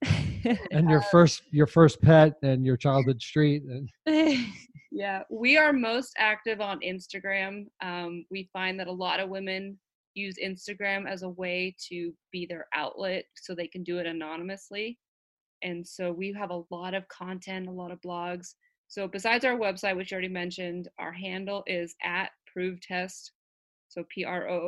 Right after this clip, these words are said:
Speaker 3: O V T E S T. Um, that's got a lot of content, a link to our website, a lot of blogs. And then if you wanna link to me, I'm infernal, infertile underscore scientist.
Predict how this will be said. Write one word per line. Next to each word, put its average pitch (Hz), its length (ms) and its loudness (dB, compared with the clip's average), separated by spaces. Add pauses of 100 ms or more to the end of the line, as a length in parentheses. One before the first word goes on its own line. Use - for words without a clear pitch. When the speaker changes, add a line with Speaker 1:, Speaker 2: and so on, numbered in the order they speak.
Speaker 3:
O 170 100 -8
V 175 340 -6
T 175 280 -8
E - 40 -6
S 175 220 -8
T. 180 400 -8 (500)
Um, 175 480 -12 (140)
that's 175 160 -10
got 170 100 -10
a 170 60 -8
lot 170 280 -6
of 180 120 -6
content, 175 560 -6
a - 20 -8
link 175 260 -6
to 196 100 -10
our 165 100 -10
website, 170 680 -8
a - 40 -18
lot 170 200 -8
of 170 140 -10
blogs. 170 460 -6 (600)
And 180 240 -6
then 180 480 0
if 190 120 -10
you 196 80 -10
wanna 202 180 -4
link 208 220 -2
to 214 80 -8
me, 208 380 0
I'm 185 460 -2
infernal, 196 840 -2
infertile 233 880 4 (240)
underscore 190 680 0
scientist. 170 840 -2